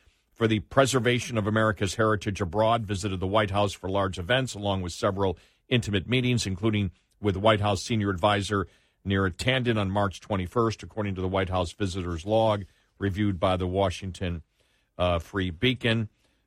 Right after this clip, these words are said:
Uh, Naftali is a Los Angeles real estate investor and an influential in the California Democratic circles. In twenty twenty-three, she donated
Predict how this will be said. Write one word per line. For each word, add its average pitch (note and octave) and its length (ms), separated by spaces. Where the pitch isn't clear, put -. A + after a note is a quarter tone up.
Uh, E2+ 420
Naftali G#2+ 540
is F#2+ 160
a F2+ 220
Los G2 260
Angeles G2+ 400
real G2 180
estate F#2+ 300
investor A2 720
and G2+ 160
an F2 140
influential G#2 760
in G2 80
the F#2 60
California G#2 580
Democratic F#2 540
circles. G#2+ 420
In F2+ 100
twenty G#2 280
twenty-three, G2+ 520
she G2+ 160
donated F#2+ 440